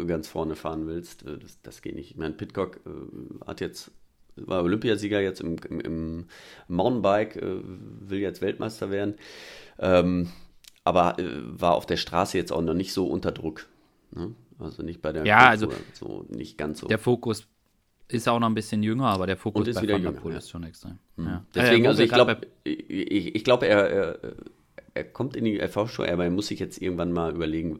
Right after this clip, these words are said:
Speaker 1: wa-, was er will.
Speaker 2: Hm. Wo wir grad bei Pidcock waren, wird er Cross-Weltmeister?
Speaker 1: Ja.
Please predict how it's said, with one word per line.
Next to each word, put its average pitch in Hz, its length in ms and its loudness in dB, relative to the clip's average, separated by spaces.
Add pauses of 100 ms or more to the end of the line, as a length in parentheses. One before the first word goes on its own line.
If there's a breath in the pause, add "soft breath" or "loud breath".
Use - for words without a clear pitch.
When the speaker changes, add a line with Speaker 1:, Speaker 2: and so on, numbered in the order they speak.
Speaker 1:
wa-, - 140 -6
was 78 240 -10
er 71 100 -8
will. 69 200 -8 (1000)
Speaker 2:
Hm. 101 300 -2 (1160 loud breath)
Wo 123 180 2
wir 127 80 2
grad 113 180 -2
bei 113 100 0
Pidcock - 440 -2
waren, 156 280 -2
wird 131 200 -2
er 131 200 2
Cross-Weltmeister? 175 760 -4 (2000 soft breath)
Speaker 1:
Ja. - 260 2